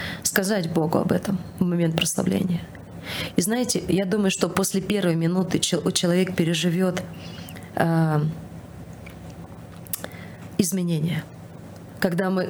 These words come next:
во время прославления стоим и говорим: «Господь, я ничего не чувствую.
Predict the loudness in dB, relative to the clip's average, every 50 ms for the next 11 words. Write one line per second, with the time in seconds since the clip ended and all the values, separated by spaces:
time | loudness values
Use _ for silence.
0 | 0 0 2 2 2 4 4 4 4 4 4 2 2 2 2 4 4 4 2 2
1 | 2 2 2 4 2 2 2 2 2 2 4 4 4 4 4 2 2 2 2 2
2 | 2 2 2 0 -4 -4 -6 -14 -14 -14 -14 -14 -12 -4 0 2 2 4 4 2
3 | 2 2 2 2 4 4 6 6 6 4 4 2 2 0 0 0 -2 -2 -2 -2